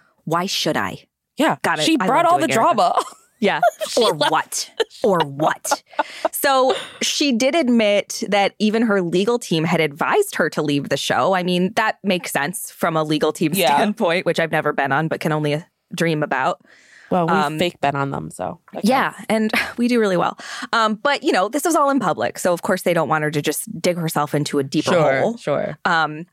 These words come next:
Speaker 1: but Erica says she has nothing to hide. She said, "This is not some master plan. This is not Erica being some financial effing mastermind. This is a tragic sequence of events that are completely terrible."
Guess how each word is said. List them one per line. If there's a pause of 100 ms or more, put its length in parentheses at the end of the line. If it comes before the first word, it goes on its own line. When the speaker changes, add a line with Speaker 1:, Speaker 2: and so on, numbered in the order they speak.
(120)
Speaker 1:
but
Erica
says
she
has
nothing
to
hide.
She
said,
"This
is
not
some
master
plan. (100)
This
is
not
Erica
being
some
financial
effing
mastermind. (260)
This
is
a
tragic
sequence
of
events
that
are
completely
terrible."